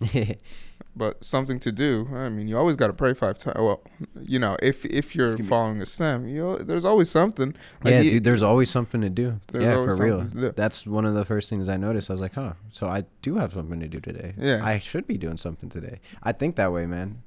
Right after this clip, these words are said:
Speaker 1: And
Speaker 2: Yeah.
Speaker 1: that's why I feel kinda guilty sometimes, 'cause I'm like, "I should be praying right now."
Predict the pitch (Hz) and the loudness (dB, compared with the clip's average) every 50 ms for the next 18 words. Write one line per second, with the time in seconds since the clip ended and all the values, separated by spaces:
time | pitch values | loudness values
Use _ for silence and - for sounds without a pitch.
0 | - - - - 101 - 131 120 - 165 151 143 131 117 - 147 139 - 143 131 | -20 -16 -8 -2 0 0 0 2 2 4 4 4 4 2 0 -2 -2 -2 -2 -2
1 | 120 107 92 92 117 120 - - 95 - - 85 82 - 90 78 85 85 95 90 | -2 -2 -2 -2 -2 -2 -2 -4 -6 -6 -6 -8 -8 -6 -6 -8 -8 -8 -8 -8
2 | 95 95 95 92 - 95 _ - - - - _ _ _ _ _ _ _ _ _ | -6 -6 -6 -8 -8 -12 _ -20 -20 -20 -20 _ _ _ _ _ _ _ _ _
3 | _ _ _ - 147 165 - - 190 175 139 110 92 - - 87 82 78 71 71 | _ _ _ -10 -8 -8 -6 -6 -6 -4 -4 -4 -6 -6 -6 -8 -8 -8 -8 -10
4 | - - 78 - - - - - 95 | -12 -14 -14 -14 -14 -14 -14 -14 -16